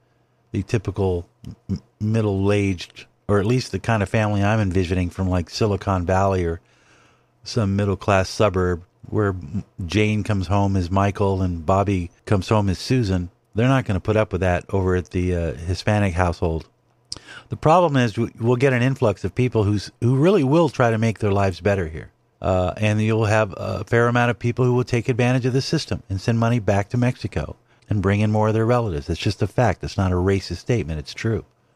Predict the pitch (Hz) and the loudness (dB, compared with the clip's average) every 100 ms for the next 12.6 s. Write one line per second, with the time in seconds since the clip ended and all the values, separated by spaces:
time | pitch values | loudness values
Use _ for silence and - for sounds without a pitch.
0 | _ _ 107 113 143 147 131 123 120 117 | _ _ -2 0 2 2 2 2 0 0
1 | 110 104 98 80 65 - - 95 104 113 | 2 2 0 -4 -10 -12 -2 0 2 2
2 | 113 107 95 - 117 113 110 98 95 85 | -2 -4 -8 -2 0 2 0 0 0 0
3 | 71 - - 110 117 92 - 113 117 98 | -4 -6 -4 -2 0 0 0 0 0 0
4 | 104 104 101 - _ _ - - 107 98 | 0 0 -2 -8 _ _ -14 -4 -4 0
5 | 101 98 92 87 95 113 107 98 98 95 | 0 0 0 0 2 2 0 0 -2 -8
6 | _ _ - - 117 110 110 101 80 - | _ _ -6 0 0 2 0 0 -2 0
7 | 113 113 104 104 104 90 80 - - 120 | 0 2 2 2 0 -4 -6 -6 0 0
8 | 120 - 110 98 98 _ _ _ _ _ | 0 -2 0 0 -2 _ _ _ _ _
9 | - 87 110 120 120 117 117 113 113 110 | -14 -2 0 2 2 0 0 0 0 2
10 | 107 104 95 - _ - 95 90 78 98 | 2 0 -4 -14 _ -8 -2 0 0 0
11 | 110 107 104 101 92 78 85 107 123 - | 2 2 2 2 -2 -2 -2 0 0 0
12 | 127 110 90 76 64 - | -2 -2 -4 -6 -8 -16